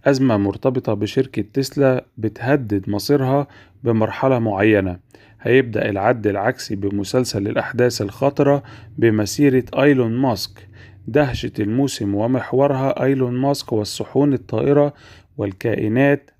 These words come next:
غير الأرضية وما يرتبط بها. بالمشهد في تلاتة، الممثل الأمريكي جوني ديب وزوجته أمبر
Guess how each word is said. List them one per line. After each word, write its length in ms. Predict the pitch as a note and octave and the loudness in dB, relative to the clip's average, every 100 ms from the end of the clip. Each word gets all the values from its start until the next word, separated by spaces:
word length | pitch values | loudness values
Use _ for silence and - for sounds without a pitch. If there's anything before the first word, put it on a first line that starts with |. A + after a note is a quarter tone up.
| - | -4
غير 280 | A#2 D3 B2+ | 2 4 2
الأرضية 640 | A#2+ A#2+ G#2+ B2 C3+ C3 | -2 -4 -2 0 2 2
وما 340 | A#2+ B2+ C3+ A2 | 0 0 0 -2
يرتبط 400 | A2+ C3 A#2 G2+ | -2 -2 -2 -2
بها. 360 | G2+ F2+ F2 _ _ _ _ - - _ | -4 -4 -8 _ _ _ _ -20 -20 _
بالمشهد 680 | A#2 A2 A#2 E3 - D#3+ D3+ | 0 2 2 0 0 -2 -2
في 140 | - E3 | -2 0
تلاتة، 480 | C3 B2 A2 G2+ F#2 _ _ _ _ _ - - | 4 4 0 -4 -14 _ _ _ _ _ -16 -8
الممثل 520 | A2 A2+ C3 - G2+ | -2 0 -2 -2 -4
الأمريكي 560 | G2 - A2 C3+ C3 G2 | -2 0 2 2 0 -2
جوني 300 | A2 C3 B2 | 0 2 2
ديب 300 | D3+ D3+ - - | 2 0 -12 -8
وزوجته 760 | G#2+ G2 G2+ G2+ B2+ B2 B2 C3+ | -6 -2 -2 0 -2 0 0 2
أمبر 400 | D3 D3 C3 | 2 2 0